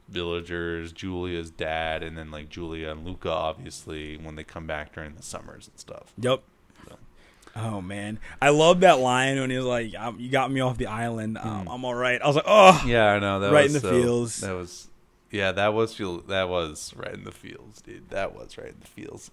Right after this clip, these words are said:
Speaker 1: Which even, like,
Speaker 2: Ugh.
Speaker 1: kind of proves m-, more to my point that, like, I think Alberto probably saw the island as more as, like, a prison just waiting for his
Speaker 2: Mm-hmm.
Speaker 1: dad to come back, even though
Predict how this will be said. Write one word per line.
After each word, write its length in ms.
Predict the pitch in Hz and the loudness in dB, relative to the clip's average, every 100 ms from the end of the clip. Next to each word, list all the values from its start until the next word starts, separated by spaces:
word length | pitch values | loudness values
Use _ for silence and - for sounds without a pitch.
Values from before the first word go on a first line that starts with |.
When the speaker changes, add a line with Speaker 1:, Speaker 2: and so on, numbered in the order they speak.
| _ | _
Speaker 1:
Which 200 | 160 160 | 0 0
even, 280 | 151 135 135 | -4 -6 -4
like, 140 | 120 | -4
Speaker 2:
Ugh. 60 | 113 | -2
Speaker 1:
kind 140 | 120 107 | -4 -4
of 460 | 98 _ 123 113 | -12 _ -14 -14
proves 280 | - 117 98 | -6 -4 -4
m-, 200 | 104 107 | -8 -6
more 240 | 110 104 104 | -2 0 -2
to 140 | - | -4
my 120 | 104 95 | -6 -6
point 380 | - 107 95 | -6 -6 -4
that, 180 | - 87 | -4 -2
like, 220 | 87 85 - | -4 -8 -8
I 80 | 104 | -8
think 400 | 98 101 90 - - | -6 -8 -10 -10 -8
Alberto 840 | 90 92 90 90 92 90 90 90 | -8 -6 -8 -4 -2 0 0 -2
probably 500 | 85 98 90 87 92 | -4 -6 -6 -6 -10
saw 240 | - 95 87 | -6 -2 -2
the 180 | 92 | -2
island 400 | 90 95 101 95 | -2 -2 -4 -6
as 180 | 110 110 | -4 -4
more 200 | 110 110 110 | -2 -2 -2
as, 140 | 110 | -2
like, 140 | 113 110 | -4 -4
a 40 | |
prison 580 | - 123 123 104 98 95 | -8 -4 -4 -4 -8 -10
just 180 | 98 95 | -10 -6
waiting 320 | 95 98 98 | -4 -4 -6
for 140 | - | -4
his 140 | 160 151 | 0 0
Speaker 2:
Mm-hmm. 80 | 147 | 2
Speaker 1:
dad 220 | 101 101 | 2 0
to 60 | |
come 240 | - 90 85 | -6 -10 -8
back, 260 | 85 82 - | -8 -8 -10
even 220 | 87 85 | -12 -8
though 280 | 87 90 | -6 -6